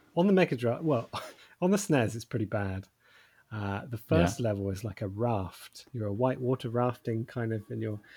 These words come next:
Speaker 2: Oh, don't mi-, don't forget the pre-level where you, you're shooting a bunch of gorillas for some
Speaker 1: Ah, you
Speaker 2: reason.
Speaker 1: don't get that on the Mega Drive.
Speaker 2: Ah,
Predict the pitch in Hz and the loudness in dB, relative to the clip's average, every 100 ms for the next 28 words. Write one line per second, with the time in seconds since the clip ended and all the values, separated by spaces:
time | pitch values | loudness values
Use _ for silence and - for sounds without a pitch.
0 | - 120 120 135 135 139 139 135 - 120 | -2 2 6 8 8 8 6 4 6 6
1 | 117 104 - 135 143 107 90 90 90 92 | 6 2 8 10 10 10 8 6 6 6
2 | 98 101 113 107 101 98 - 113 110 107 | 6 6 4 4 4 4 6 8 8 6
3 | 104 107 110 104 - 104 104 117 95 87 | 6 6 4 2 2 6 8 8 8 4
4 | - 98 101 90 87 - - 160 151 165 | 0 2 4 4 6 4 6 4 4 2
5 | 151 131 123 120 113 113 113 107 - - | 0 0 0 0 0 -2 -2 -4 -6 -14
6 | _ _ _ _ _ _ 110 110 120 127 | _ _ _ _ _ _ 6 8 10 10
7 | 127 120 104 92 87 | 10 10 10 8 6